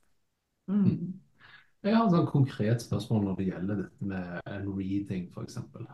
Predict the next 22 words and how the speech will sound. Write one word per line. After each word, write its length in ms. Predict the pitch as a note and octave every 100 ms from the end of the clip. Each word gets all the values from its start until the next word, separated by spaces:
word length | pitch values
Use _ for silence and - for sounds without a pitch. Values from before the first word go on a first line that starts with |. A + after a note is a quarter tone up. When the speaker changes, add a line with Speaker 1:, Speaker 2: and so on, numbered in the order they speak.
| - C3+
Speaker 2:
For 340 | - C3 C3+ -
jeg 80 | C3+
husker 240 | B2 - B2
for 160 | B2
mange, 300 | B2+ C#3 E3+ C3+
mange 220 | B2 G#2
år 160 | A#2
siden 220 | B2 B2 G2+
så 160 | G2+
var 160 | G2 G2+
vi, 160 | F#2+ F2 F2+ G2 A#2+ _ _ _ -
eh, 600 | G2+ F#2+ F#2 F#2 F#2 F#2 F#2+ - -
på 120 | - F#2+ F#2+
et, 580 | G2+ G2+ - _ - -
eh, 240 | F2+ F2 F2
show, 440 | - F#2+ B2 D#3
om 100 | D3+
dere 220 | C3+ B2+ D#3
vil, 140 | G#3+ - - - -
med 320 | A2+ G#2 A2
to 460 | - G2+ G#2 A2 A#2
mediumer. 600 | - F#2+ F#2 F#2+ - -